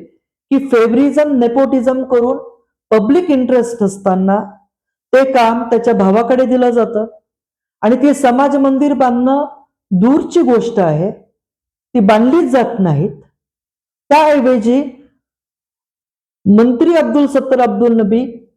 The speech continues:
याच्याच ट्रस्टच्या शाळा आणि हे डेव्हलप केलं जातं.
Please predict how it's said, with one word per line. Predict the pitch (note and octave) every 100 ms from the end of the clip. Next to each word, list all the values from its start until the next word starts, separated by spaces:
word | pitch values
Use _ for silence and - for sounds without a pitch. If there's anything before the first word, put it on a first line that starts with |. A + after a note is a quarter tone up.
| _ _ _ _ _ _ _
याच्याच | G3 G3 A3 G#3+ C4+ C4+ D4 D4 - B3+
ट्रस्टच्या | A#3 - A#3+ B3 B3 - B3 A#3+ B3 C4 - - - _ _ _ _ _
शाळा | - G#3 A3 B3
आणि | - A3
हे | G#3 G#3+
डेव्हलप | F#3 E3 D3+ -
केलं | C#3 C3
जातं. | G2+ -